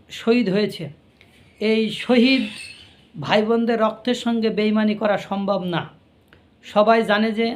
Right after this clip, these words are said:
আমি বৈষম্য বিরোধী ছাত্র আন্দোলনের একজন দায়িত্বরত কর্মী ছিলাম। তবে আমি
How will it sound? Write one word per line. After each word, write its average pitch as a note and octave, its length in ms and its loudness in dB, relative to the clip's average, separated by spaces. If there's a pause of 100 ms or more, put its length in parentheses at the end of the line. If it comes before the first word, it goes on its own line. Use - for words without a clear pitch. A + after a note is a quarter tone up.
আমি G#3+ 240 0
বৈষম্য G#3 500 -2
বিরোধী A3+ 540 -2 (540)
ছাত্র G3+ 400 -4
আন্দোলনের G#3 540 -2
একজন G3+ 440 -2
দায়িত্বরত G3+ 840 -2 (600)
কর্মী G3 360 -2
ছিলাম। E3 360 -4 (300)
তবে G#3 220 2
আমি A3+ 400 0